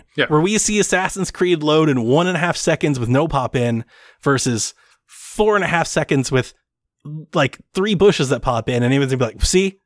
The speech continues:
Speaker 2: Gotta have PlayStation." <laughs> Like, there's,
Speaker 1: Yeah,
Speaker 2: it
Speaker 1: it's
Speaker 2: doesn't seem to make any sense.
Speaker 1: The thing we gotta remember, too, is, like, Microsoft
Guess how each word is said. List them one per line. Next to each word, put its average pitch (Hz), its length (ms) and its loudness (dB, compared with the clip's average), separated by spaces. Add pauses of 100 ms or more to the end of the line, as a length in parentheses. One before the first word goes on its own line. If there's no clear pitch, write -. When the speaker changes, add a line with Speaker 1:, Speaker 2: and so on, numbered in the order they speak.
(180)
Speaker 2:
Gotta 143 200 2
have 135 120 0
PlayStation." 127 440 0 (280)
<laughs> - 220 -6
Like, - 140 -6 (140)
there's, - 340 -14
Speaker 1:
Yeah, 107 240 -2
Speaker 2:
it 131 80 -4
Speaker 1:
it's 202 180 2
Speaker 2:
doesn't 233 240 -4
seem 233 180 -2
to 220 60 0
make 226 200 2
any 214 120 -2
sense. - 480 -4 (580)
Speaker 1:
The 165 140 0
thing 240 240 2
we 185 80 4
gotta 147 160 2
remember, 135 320 0
too, 175 300 0
is, 135 160 0
like, 151 180 -2
Microsoft 202 540 0